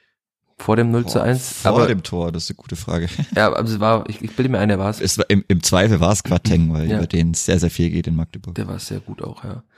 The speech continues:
Speaker 1: Aber da hat man gesehen, was auch mal ein Tor, ein Torschuss, wenn man ihn auch nicht perfekt ins Eck platziert, aber wenn man ihn mal zumindest mit einer gewissen Dynamik und Wucht schießt, dann kann der Torwart da mal Probleme haben und vielleicht geht der Abpraller mal nach vorne, aber auch bei Julian Greens Schuss, das war ja auch kein größeres Problem für den Torhüter.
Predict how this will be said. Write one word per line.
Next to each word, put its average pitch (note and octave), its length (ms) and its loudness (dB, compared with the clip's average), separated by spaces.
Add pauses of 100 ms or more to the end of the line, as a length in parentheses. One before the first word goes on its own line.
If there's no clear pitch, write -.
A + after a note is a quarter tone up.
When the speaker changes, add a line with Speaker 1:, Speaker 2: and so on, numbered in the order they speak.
(340)
Speaker 1:
Aber G#2+ 300 2
da A2+ 240 0
hat A#2 100 2
man B2+ 140 2
gesehen, B2 180 2
was A#2+ 240 -2
auch A2 120 -2
mal A#2 140 2
ein G#2 120 0
Tor, G#2+ 100 -2
ein G#2+ 100 -2
Torschuss, B2 300 0
wenn A#2+ 100 2
man A#2 120 2
ihn F#2+ 60 0
auch A2 220 -2 (300)
nicht B2 240 -2
perfekt A#2+ 260 0
ins A2+ 120 -4
Eck C3 180 -4
platziert, - 280 0
aber G#2+ 120 2
wenn A2 80 4
man A2 100 2
ihn G#2+ 80 2
mal A2 140 0
zumindest A2+ 320 -2
mit G2+ 80 -6
einer G#2 180 0
gewissen A2 400 -2 (920)
Dynamik A2 420 2
und A2 300 -4 (300)
Wucht A#2+ 380 -2
schießt, - 420 -4
dann F2+ 240 -8 (260)
kann A2+ 160 0
der A#2+ 80 4
Torwart A#2+ 240 2
da B2 60 4
mal A2+ 120 2
Probleme A#2 340 2
haben A#2+ 180 2
und A#2 60 -4
vielleicht A2+ 160 -2
geht A#2+ 80 0
der - 80 2
Abpraller B2+ 320 2
mal G#2 140 2
nach G2+ 140 0
vorne, B2 480 -2
aber G2+ 320 -2 (240)
auch - 120 -2
bei A2 100 0
Julian G#2+ 280 0
Greens B2+ 200 0
Schuss, A2+ 140 -2
das G#2 140 -10
war G#2 80 -2
ja F#2 60 2
auch G#2+ 120 -2
kein A2+ 160 2
größeres A2 300 0
Problem A2 260 -2
für B2 100 0
den G#2 100 0
Torhüter. G#2 380 -8